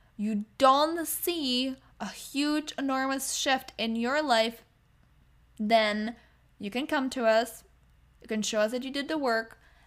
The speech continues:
and then we will give you your money back. So that's something extra that I wanted to do to really help you feel safe as you're making these decisions, because I know that deciding to invest into yourself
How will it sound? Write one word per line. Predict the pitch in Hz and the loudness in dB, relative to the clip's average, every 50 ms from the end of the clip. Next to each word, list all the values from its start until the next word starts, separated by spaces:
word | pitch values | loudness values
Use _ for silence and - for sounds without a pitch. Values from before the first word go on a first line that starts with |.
| _ _ | _ _
and | 214 214 | -2 0
then | 220 214 214 | 0 0 0
we | 214 214 214 | -2 -4 -2
will | 214 214 208 | -2 -2 -4
give | 196 - 214 208 208 208 208 - _ | -2 -2 -4 -4 -4 -6 -10 -14 _
you | 214 202 196 202 208 202 202 202 196 196 - - | -8 -6 -4 -4 -4 -2 -4 -4 -6 -8 -12 -14
your | - 202 190 185 185 | -8 -6 -4 -4 -4
money | 185 175 170 175 | -4 -6 -8 -8
back. | - - - - - - - _ _ _ _ _ _ _ _ _ _ _ _ _ | -6 -8 -8 -8 -10 -20 -20 _ _ _ _ _ _ _ _ _ _ _ _ _
So | - - 214 - - - - _ _ _ _ _ _ - - - - - _ | -6 -2 -2 -2 -2 -4 -12 _ _ _ _ _ _ -20 -20 -20 -20 -10 _
that's | - 254 254 254 | 4 4 4 4
something | 311 302 311 320 302 285 | 0 2 2 0 2 2
extra | 254 254 - - 262 247 | 0 0 0 0 2 4
that | 233 226 | 4 4
I | 220 | 4
wanted | 214 220 233 247 - | 4 -2 -2 -2 -4
to | 285 | -6
do | 226 226 226 220 214 220 233 254 - _ _ _ _ _ _ _ _ _ _ - - - - - _ | -4 -2 -2 -2 -2 -2 -4 -8 -14 _ _ _ _ _ _ _ _ _ _ -18 -18 -18 -18 -16 _
to | - 240 | -6 -6
really | 220 214 220 233 240 277 285 285 294 302 311 - - - - - - _ _ _ _ _ _ _ _ _ _ | -2 0 0 0 0 0 0 -2 -2 -4 -8 -14 -20 -20 -20 -20 -20 _ _ _ _ _ _ _ _ _ _
help | - - - 277 302 311 311 | -8 -2 4 4 4 4 6
you | 349 349 403 403 | 4 4 4 4
feel | 370 - - - 247 247 240 226 220 220 | 0 -4 -8 -6 0 2 2 4 2 0
safe | 214 - - - - 220 214 208 220 214 - | -2 -8 -8 0 2 4 4 4 2 2 2
as | 214 214 208 | 2 2 2
you're | 233 220 214 214 | 2 0 0 2
making | 202 196 202 - 233 208 208 | 0 -2 -4 -4 -6 -6 -4
these | 202 202 208 | -4 -6 -6
decisions, | 202 - 196 196 - 190 185 190 196 190 170 - 233 233 - | -6 -6 -8 -4 -4 -4 -4 -4 -6 -8 -8 -10 -10 -12 -10
because | - 226 - 233 233 233 | -10 -6 -4 -4 -2 0
I | - - 254 | 0 0 0
know | 247 233 233 240 240 254 277 | 0 2 2 2 2 2 0
that | 277 302 262 | -2 -2 -2
deciding | 240 262 262 - - - 220 214 214 202 208 214 208 214 208 - - | -2 -4 -6 -2 0 0 2 2 0 0 -2 -2 -4 -4 -6 -8 -8
to | 214 208 202 196 202 202 - - - - - | -6 -4 -2 -2 -4 -4 -8 -16 -20 -16 -6
invest | - 220 226 226 262 285 294 - - | -4 -2 4 6 6 6 6 4 -4
into | 359 359 339 349 | -4 -4 -2 -2
yourself | 302 285 247 233 240 226 - - 226 202 196 196 190 196 208 202 - | 0 2 2 0 0 -2 -2 2 4 4 6 6 4 2 0 -2 -6